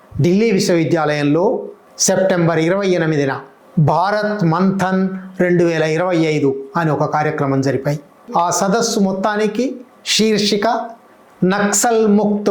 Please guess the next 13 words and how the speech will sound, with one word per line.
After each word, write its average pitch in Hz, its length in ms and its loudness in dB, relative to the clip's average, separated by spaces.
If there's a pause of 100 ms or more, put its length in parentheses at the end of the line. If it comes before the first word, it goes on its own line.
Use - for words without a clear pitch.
(140)
భారత్, 180 500 -2 (480)
ఎండింగ్ 226 520 2
రెడ్ 202 200 0 (100)
టెర్రర్ 208 380 -2 (560)
under 190 280 2 (140)
మోడీస్ 202 380 0 (120)
లీడర్‌షిప్. 180 560 -2 (380)
విశ్వవిద్యాలయాలు 190 800 0 (360)
అన్ని 208 260 2
రకాల 220 260 0 (120)
విషయాలను 202 420 0 (120)
చర్చించవలసిందే, 170 800 -2 (340)
తప్పనిసరిగా 180 680 0